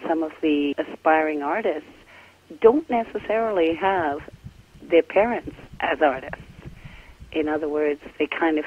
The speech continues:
feel a little isolated. They're not getting particular guidance because the parents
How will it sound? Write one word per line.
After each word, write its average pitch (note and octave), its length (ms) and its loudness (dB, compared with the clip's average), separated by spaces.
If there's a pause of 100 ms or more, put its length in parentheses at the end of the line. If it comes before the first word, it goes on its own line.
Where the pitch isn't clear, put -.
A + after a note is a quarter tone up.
(100)
feel D3+ 180 0
a C#3+ 80 -4
little C#3+ 320 -2
isolated. G#3 800 -2 (680)
They're C#3+ 280 2
not C#3+ 320 -2
getting D3 400 0 (100)
particular F3 500 -2
guidance F3 560 2 (680)
because G3+ 280 -2
the G#3 60 -4
parents A#3 380 -4